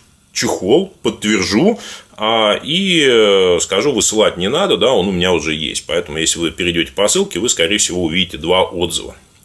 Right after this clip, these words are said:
об этом чехле. Первый, то, что вот вернули деньги, второй, то, что я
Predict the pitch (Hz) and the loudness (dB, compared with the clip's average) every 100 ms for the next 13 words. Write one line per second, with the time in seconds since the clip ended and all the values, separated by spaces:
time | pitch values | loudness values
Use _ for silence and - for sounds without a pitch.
0 | - 87 87 - 82 - 208 - 123 90 | -12 -2 -2 -2 -6 -2 -2 0 -2 -2
1 | - - - - - - - - - 95 | -6 -10 -14 -18 -20 -16 -12 -10 -6 0
2 | 90 87 85 143 226 214 139 - 107 160 | 2 2 0 0 0 -2 -4 -2 2 0
3 | - 104 - 85 - - - _ _ _ | 0 -6 -4 -6 -8 -20 -20 _ _ _
4 | _ _ - 98 90 107 | _ _ -6 0 2 2